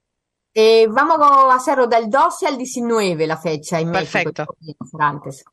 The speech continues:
Speaker 1: Pero después
Speaker 2: Qué
Speaker 1: le voy a
Speaker 2: lindo.
Speaker 1: dar material.
Speaker 2: Bueno, más cincuenta y cuatro nueve, treinta y cinco, cuarenta y cuatro, sesenta y cinco, cuarenta y cuatro diecisiete.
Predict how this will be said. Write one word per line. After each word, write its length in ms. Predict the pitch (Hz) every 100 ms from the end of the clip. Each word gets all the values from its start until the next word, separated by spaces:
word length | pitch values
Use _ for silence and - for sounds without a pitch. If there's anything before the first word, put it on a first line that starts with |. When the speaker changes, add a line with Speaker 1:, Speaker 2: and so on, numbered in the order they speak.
| _
Speaker 1:
Pero 160 | 202
después 260 | 196 170 214
Speaker 2:
Qué 80 | 208
Speaker 1:
le 60 |
voy 120 | 180 160
a 40 |
Speaker 2:
lindo. 120 | 165
Speaker 1:
dar 80 | 160 - - -
material. 240 | 170 160 135
Speaker 2:
Bueno, 260 | 226 180 - -
más 420 | 285 415 427 -
cincuenta 480 | 262 302 269 269 254
y 80 | -
cuatro 400 | 330 330 311 294
nueve, 560 | 254 190 170 160 160 -
treinta 400 | 247 294 294 285
y 100 | 247
cinco, 540 | - 196 165 170 160 _
cuarenta 520 | 202 220 311 320 269
y 100 | 233
cuatro, 580 | - 175 151 151 151 -
sesenta 720 | - - 202 - 349 311 269
y 80 | 240
cinco, 580 | - 214 170 160 160 156
cuarenta 400 | - 214 285 294
y 60 | 247
cuatro 340 | 233 233 247
diecisiete. 800 | 269 - 339 359 392 - 381